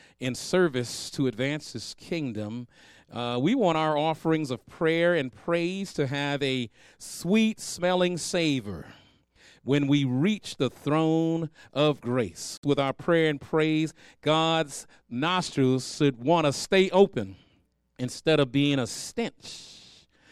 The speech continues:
There's too many modern-day saints who are offering up strange fire, like some of the saints of old.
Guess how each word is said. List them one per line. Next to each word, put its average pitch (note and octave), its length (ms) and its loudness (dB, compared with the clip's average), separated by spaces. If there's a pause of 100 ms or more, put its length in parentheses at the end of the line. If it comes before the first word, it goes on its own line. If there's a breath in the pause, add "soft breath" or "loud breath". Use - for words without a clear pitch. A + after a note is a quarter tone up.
(400 soft breath)
There's C#3 220 2
too A#3+ 240 0
many A3 280 0
modern-day E3 540 2
saints - 680 -6 (380 soft breath)
who D#3+ 160 4
are C#3 140 4
offering D#3+ 680 0
up B2 260 -2 (400)
strange C3+ 920 -4
fire, G2 600 -8 (800 soft breath)
like B2 220 -4
some C#3+ 220 0
of A#2+ 80 0
the A#2 80 0
saints B2 400 -4
of A#2+ 100 -2
old. A2+ 380 0